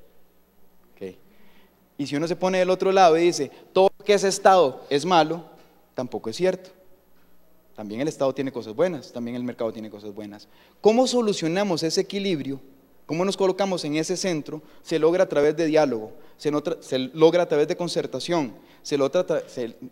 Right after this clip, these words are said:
logra a través de tolerancia, y esos son valores democráticos.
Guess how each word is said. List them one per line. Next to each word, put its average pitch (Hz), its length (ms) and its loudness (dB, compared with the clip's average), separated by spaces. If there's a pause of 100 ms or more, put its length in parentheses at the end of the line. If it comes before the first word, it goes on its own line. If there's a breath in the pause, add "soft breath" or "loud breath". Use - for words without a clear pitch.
(120)
logra 156 400 4
a 151 80 -10
través 127 360 -2
de 160 100 -2
tolerancia, 147 800 0 (200 loud breath)
y 147 60 -4
esos 151 160 -4
son 175 160 -4
valores 156 320 4
democráticos. 135 760 -2